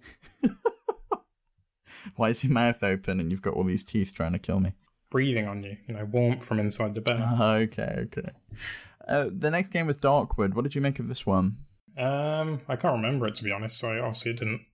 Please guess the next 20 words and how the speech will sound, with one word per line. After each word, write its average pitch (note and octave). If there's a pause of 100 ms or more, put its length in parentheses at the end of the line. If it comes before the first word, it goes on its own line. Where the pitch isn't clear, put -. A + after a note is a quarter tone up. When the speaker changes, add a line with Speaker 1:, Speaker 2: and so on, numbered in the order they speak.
(720)
Speaker 1:
This D3
was F3+
a C#3+
kind C3+
of B2+
top-down C3
survival A#2+
game A#2
that's A2+
already, B2 (100)
was, -
came C3+
out B2+
on A2+
P B2+
C A2+
in G#2+
two B2
thousand A2+
seventeen. C#3+